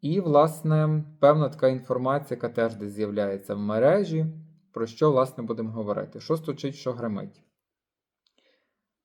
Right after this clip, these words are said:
Черговий король вже готується відправитись у засвіти. Мова про якого короля? Ви знаєте, в мене є таке прогнозування,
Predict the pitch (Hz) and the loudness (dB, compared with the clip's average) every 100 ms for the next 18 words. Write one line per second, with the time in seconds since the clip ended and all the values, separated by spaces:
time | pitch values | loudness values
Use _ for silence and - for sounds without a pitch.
0 | _ _ _ _ _ - 147 151 151 113 | _ _ _ _ _ 2 4 8 8 6
1 | 107 - 139 147 110 104 - _ _ _ | 0 4 6 6 4 2 -12 _ _ _
2 | _ _ _ _ _ - 113 113 135 117 | _ _ _ _ _ -14 -8 2 2 4
3 | 127 127 135 113 113 107 110 - 123 110 | -2 0 0 0 -4 -8 -8 -2 0 0
4 | 101 107 - 113 127 165 - 131 - 110 | -2 -10 -10 0 4 4 2 -12 -12 -16
5 | - _ _ _ _ _ _ _ _ - | -18 _ _ _ _ _ _ _ _ 0
6 | 135 160 156 135 127 143 139 131 127 120 | 4 6 6 2 2 2 2 4 4 2
7 | 101 98 - _ _ _ 123 131 127 110 | 0 -4 -14 _ _ _ 0 0 2 -2
8 | 98 - 101 101 98 98 98 - - 101 | -2 -8 -10 -8 -8 -10 -12 -14 -16 -4
9 | 120 113 107 104 104 135 180 139 - | -4 -2 -6 -6 -4 -4 -6 -10 -12